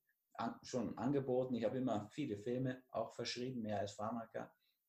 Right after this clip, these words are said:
Und in Hollywood-Therapie hast du wirklich eine schöne Auswahl, erhebende Filme. Also kannst du dir geistige Nahrung besorgen, um in die Seelenbilderwelt am Abend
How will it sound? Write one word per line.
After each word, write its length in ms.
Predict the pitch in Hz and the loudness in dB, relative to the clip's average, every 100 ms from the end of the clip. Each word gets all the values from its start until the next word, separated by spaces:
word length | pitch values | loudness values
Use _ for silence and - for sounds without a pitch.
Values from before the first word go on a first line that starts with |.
| - | -10
Und 120 | 101 | -4
in 160 | 92 101 | -2 0
Hollywood-Therapie 840 | 101 117 110 107 110 107 104 117 107 | 2 2 0 -2 0 0 0 -2 0
hast 180 | 104 | 0
du 80 | 107 | -2
wirklich 220 | 104 110 | -4 -4
eine 140 | 110 104 | -2 -2
schöne 340 | 117 131 - | 2 2 4
Auswahl, 500 | 104 - 117 113 - - _ _ | 2 2 6 6 4 -4 _ _
erhebende 600 | 107 135 131 139 131 120 | -4 0 2 2 0 -2
Filme. 560 | 104 135 139 143 135 - - _ _ _ | -2 0 2 2 0 -4 -14 _ _ _
Also 300 | - 113 123 | -2 0 0
kannst 280 | 123 123 135 | 2 2 2
du 100 | 127 | 0
dir 260 | 123 117 - - | 2 4 2 4
geistige 460 | 101 120 123 123 | 4 4 2 0
Nahrung 440 | 107 107 135 143 139 | 2 4 4 2 0
besorgen, 500 | 135 123 123 127 123 | 0 2 4 4 2
um 160 | 98 101 | -2 -2
in 80 | |
die 100 | 101 | -4
Seelenbilderwelt 960 | 98 113 127 120 120 117 113 110 120 - | 0 2 4 4 2 2 4 4 4 0
am 140 | 90 90 | -8 -4
Abend 360 | - 113 123 | 0 0 0